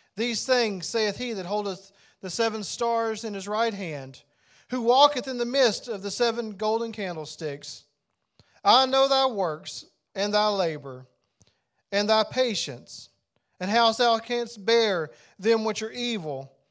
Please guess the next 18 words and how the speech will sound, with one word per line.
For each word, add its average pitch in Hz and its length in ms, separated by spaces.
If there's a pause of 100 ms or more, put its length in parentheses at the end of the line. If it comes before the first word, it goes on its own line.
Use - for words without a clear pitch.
(220)
and 185 100
thou 220 160
hast 226 280
tried 269 400
them 147 420 (400)
which 202 220
say 220 420
they 202 200
are 190 200
apostles, 180 800 (300)
and 185 200
are 180 80
not, 165 640 (800)
and 185 120
hast 185 200
found 220 280
them 214 160
liars, 143 720